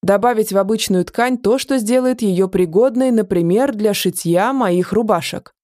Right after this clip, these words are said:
Только тут я заметила, что король неведомым образом успел избавиться от парадных одежд и стоит передо мной в неброских кожаных штанах и белоснежной кружевной рубахе. Он тряхнул рукой почти перед моим носом,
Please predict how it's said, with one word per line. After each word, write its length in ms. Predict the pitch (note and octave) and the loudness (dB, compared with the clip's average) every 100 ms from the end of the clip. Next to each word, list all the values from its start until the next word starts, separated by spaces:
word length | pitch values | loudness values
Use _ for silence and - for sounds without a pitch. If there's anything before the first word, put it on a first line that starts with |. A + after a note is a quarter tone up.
| _ _ _ _ - | _ _ _ _ -2
Только 320 | B3+ B3 - | -2 0 -4
тут 220 | C4+ C4 | -2 -2
я 140 | F3 E3 | -2 -2
заметила, 640 | E3 F#3+ A3+ - F3+ G3 _ _ | -2 -2 -4 -8 -10 -12 _ _
что 240 | - - G3+ | -4 -2 0
король 340 | A3 C#4+ D#4+ | 0 2 2
неведомым 540 | A#3 G#3 A#3+ A3 G#3 G3 | 2 2 0 2 0 0
образом 460 | C4 C4+ B3 A#3 | -2 0 0 0
успел 360 | F#3+ - A3+ A3+ | -2 0 -2 0
избавиться 520 | G3 F3 G#3+ B3+ - | 0 -2 -2 -2 -4
от 100 | A3+ | -4
парадных 440 | F3+ E3+ D#3 D#3 E3 | -2 -2 -2 -4 -6
одежд 420 | D3+ - - - _ _ | -8 -8 -10 -14 _ _
и 100 | - | -4
стоит 360 | - B3+ D#4+ - | -2 0 -2 -2
передо 300 | C#4+ B3 B3+ | -2 0 0
мной 200 | B3 B3+ | 0 0
в 60 | |
неброских 560 | A3+ G#3+ C#4 D#4+ - - | 0 0 -2 -2 -4 -4
кожаных 400 | G3+ G#3+ A3+ G#3+ | -2 0 -2 -2
штанах 520 | - D#3 D#3 A#3+ - _ _ | -4 -4 -2 -4 -6 _ _
и 100 | - | -2
белоснежной 720 | G#3 G3 F3 - F3 A#3+ B3 A#3 | 0 2 0 -2 -2 0 0 -2
кружевной 500 | F3+ E3+ D#3 D3+ D#3 | -2 -2 -2 -2 -2
рубахе. 580 | D#3+ D3+ B2+ - F#3+ - _ _ _ _ _ | -4 -4 -6 -10 -12 -14 _ _ _ _ _
Он 160 | E4+ E4 | -2 0
тряхнул 420 | G#3+ G#3+ A#3+ C#4+ | 0 0 0 0
рукой 320 | G#3 - B3+ | 0 0 -2
почти 360 | A3+ G#3 - A#3+ | -2 -6 -4 -2
перед 260 | B3 G#3+ | -2 -2
моим 240 | E3+ E3 E3+ | -2 0 -2
носом, 540 | D#3 C#3 - F#3 F#3 | -2 -4 -6 -8 -12